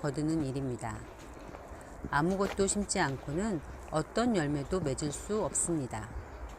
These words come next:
선하고 풍성한 열매를 맺고자 한다면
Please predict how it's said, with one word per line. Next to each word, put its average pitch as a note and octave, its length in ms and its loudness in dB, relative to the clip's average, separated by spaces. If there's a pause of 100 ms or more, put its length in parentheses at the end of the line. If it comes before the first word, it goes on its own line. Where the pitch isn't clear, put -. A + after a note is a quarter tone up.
(800)
선하고 C#4+ 680 8
풍성한 B3 580 4
열매를 D3 440 4
맺고자 D3 440 0
한다면 B2+ 580 0